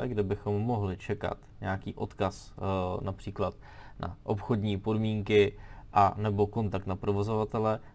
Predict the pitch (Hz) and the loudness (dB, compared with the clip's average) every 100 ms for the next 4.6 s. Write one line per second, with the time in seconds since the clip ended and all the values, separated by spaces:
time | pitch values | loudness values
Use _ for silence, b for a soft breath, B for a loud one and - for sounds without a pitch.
0 | - 107 - 117 107 104 104 104 101 95 | -6 -6 -4 0 2 2 2 2 2 0
1 | 95 113 98 - - - B B B 113 | 0 2 0 -2 -6 -10 B B B 0
2 | 120 127 127 127 127 143 127 131 107 110 | 4 6 6 6 6 6 8 6 4 2
3 | 104 - 92 - 95 - 104 104 - 92 | 0 0 -2 -2 -6 -2 4 4 2 -8
4 | - - - 101 101 98 | -10 -8 2 6 6 6